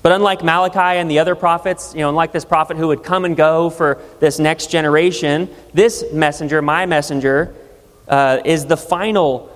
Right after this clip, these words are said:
messenger that God is promising. And Malachi here is reflecting even the earlier prophets like Isaiah, this idea that before the Messiah would come, there will be this forerunner,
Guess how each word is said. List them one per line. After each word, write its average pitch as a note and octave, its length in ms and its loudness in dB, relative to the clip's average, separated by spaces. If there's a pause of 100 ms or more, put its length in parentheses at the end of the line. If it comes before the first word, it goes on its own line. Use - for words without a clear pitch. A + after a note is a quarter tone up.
(120)
messenger D3 480 0
that C#3+ 140 -2
God C3 220 0
is C3+ 100 -6
promising. E3+ 600 -6 (880)
And D3+ 140 2
Malachi F3 420 2
here G3 240 2
is D#3+ 100 -4
reflecting E3+ 440 -2
even D#3+ 240 0
the D#3 60 0
earlier F#3+ 300 2
prophets D#3 420 -2
like D3 180 0
Isaiah, D#3 480 2
this C#3+ 200 0
idea D#3+ 340 0
that D#3+ 160 -2
before F#3+ 400 0
the F#3+ 60 -4
Messiah F3 460 0
would D#3 180 -2
come, E3 360 0 (240)
there E3 100 4
will D#3 80 4
be E3+ 120 2
this D3 220 -2
forerunner, F#3+ 680 2